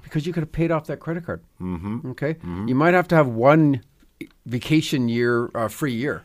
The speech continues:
Speaker 1: to
Speaker 2: Yeah.
Speaker 1: do it, or whatever. You might have to, again, take, uh, you know, walk to work, buy less coffee, drink less, whatever it might be.
Speaker 2: Mm-hmm.
Speaker 1: Put the credit card a, a number one priority.
Speaker 2: Yeah.
Speaker 1: Okay?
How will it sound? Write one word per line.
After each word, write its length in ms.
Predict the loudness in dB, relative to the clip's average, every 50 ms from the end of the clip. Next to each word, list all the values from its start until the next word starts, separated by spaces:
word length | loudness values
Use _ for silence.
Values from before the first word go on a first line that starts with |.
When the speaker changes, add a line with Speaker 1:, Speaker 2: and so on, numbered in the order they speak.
| _
Speaker 1:
to 60 | -10 -6
Speaker 2:
Yeah. 160 | -4 -4 -2
Speaker 1:
do 160 | 0 0 0
it, 140 | 0 -2 -6 _ _ _ _ _ _
or 180 | -2 0 0 2
whatever. 340 | 2 2 4 4 2 2 2
You 100 | 0 0
might 180 | 2 2 2 2
have 140 | 0 0
to, 100 | 0 -2
again, 340 | -2 -2 0 0 0 0 -2 -4 -8 _ _ _ _ -8
take, 300 | -4 -4 -4 -4 -2 -2
uh, 240 | 0 0 0 0 -2
you 60 | -4
know, 80 | -6 -4
walk 280 | -2 0 0 0 0 -2
to 60 | -2
work, 240 | 0 0 0 0 -2
buy 120 | -2 -2
less 200 | -2 -2 -2 -4
coffee, 360 | -4 -4 -2 -2 -2 -2 -4 -4
drink 240 | -2 -2 -4 -2 -2
less, 180 | -4 -4 -4 -2
whatever 240 | -2 -2 0 0 0
it 60 | -2
might 200 | -2 -2 -4 -4
be. 200 | -4 -4 -4 -6 -8 -10
Speaker 2:
Mm-hmm. 1200 | -12 -10 -8 -8 -8 -10 -10 -12 -16 _ _ _ _ _ _ _ _ _ _ _ -14 -8 -8 -6 -2
Speaker 1:
Put 200 | 0 0 0 0
the 80 | 0
credit 220 | 2 4 4 4 4
card 200 | 2 0 2 0
a, 300 | -2 -2 -4 -4 -6 -6 _ -10
a 100 | -8 -4
number 220 | -2 0 2 2
one 180 | 2 2 2 0
priority. 380 | -2 -4 -4 -4 -6 -8 -10 -14 _ -16
Speaker 2:
Yeah. 220 | -14 -14 -12 -12 -10
Speaker 1:
Okay? 360 | -12 -10 -10 -8 -8 -8 -10